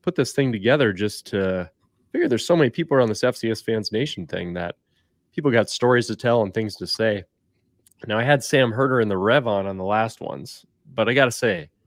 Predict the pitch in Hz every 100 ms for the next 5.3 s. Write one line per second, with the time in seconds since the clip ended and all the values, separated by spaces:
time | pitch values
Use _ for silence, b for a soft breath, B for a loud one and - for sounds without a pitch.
0 | _ _ _ _ _ _ _ - 120 160
1 | 180 170 147 156 147 139 127 123 120 110
2 | 123 110 113 104 98 - 107 101 98 92
3 | 98 90 101 104 95 - 90 90 92 87
4 | 90 90 95 90 87 87 87 82 _ 104
5 | 101 92